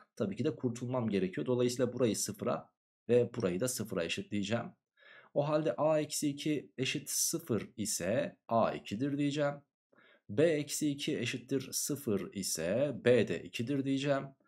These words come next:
Böylelikle A ile B'yi bulmuş oldum. Getirip şurada yerine yazarsam da burayı dört bulurum. Bak burası sıfırdı, burası sıfırdı. F X kaçmış arkadaşlar? F X dördün ta kendisiymiş.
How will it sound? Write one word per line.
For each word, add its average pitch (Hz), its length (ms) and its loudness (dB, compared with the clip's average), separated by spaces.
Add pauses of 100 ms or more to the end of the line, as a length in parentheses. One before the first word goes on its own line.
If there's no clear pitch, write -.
(280)
Böylelikle 147 560 4
A 143 240 6
ile 123 220 6
B'yi 101 220 2
bulmuş 117 320 -4
oldum. 143 360 2
Getirip 131 360 -2
şurada 95 240 -2
yerine 98 260 2
yazarsam 92 460 -2
da 80 120 -10
burayı 76 240 -6
dört 123 280 0
bulurum. 135 280 0
Bak 87 260 -2
burası 120 320 2
sıfırdı, 104 520 -2
burası 120 320 2
sıfırdı. 135 460 -2
F 98 220 -4
X 113 140 -2
kaçmış 127 440 -4
arkadaşlar? 123 680 -2
F 90 220 -6
X - 220 -10
dördün 104 360 0
ta 110 160 -4
kendisiymiş. 92 720 -2